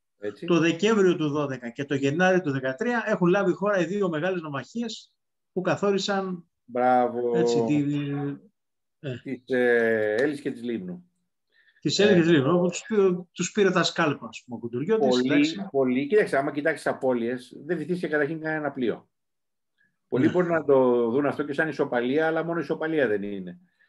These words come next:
Speaker 1: Γιατί η σημασία στη μάχη δεν έχει πόσους σκότωσες. Έχει πόσοι μετά τη μάχη τολμάνε ακόμα να θέλουν να πολεμήσουν.
Speaker 2: <laughs>
Speaker 1: Και, και πόσους έκοψες την όρεξη να πολεμάνε.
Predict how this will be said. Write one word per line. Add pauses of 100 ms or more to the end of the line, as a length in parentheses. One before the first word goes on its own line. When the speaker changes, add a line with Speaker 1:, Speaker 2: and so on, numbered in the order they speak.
(280)
Speaker 1:
Γιατί
η
σημασία
στη
μάχη (340)
δεν
έχει
πόσους
σκότωσες. (1120)
Έχει (300)
πόσοι
μετά
τη
μάχη
τολμάνε
ακόμα
να
θέλουν
να
πολεμήσουν. (580)
Speaker 2:
<laughs>
Speaker 1:
Και,
και
πόσους
έκοψες
την
όρεξη
να
πολεμάνε.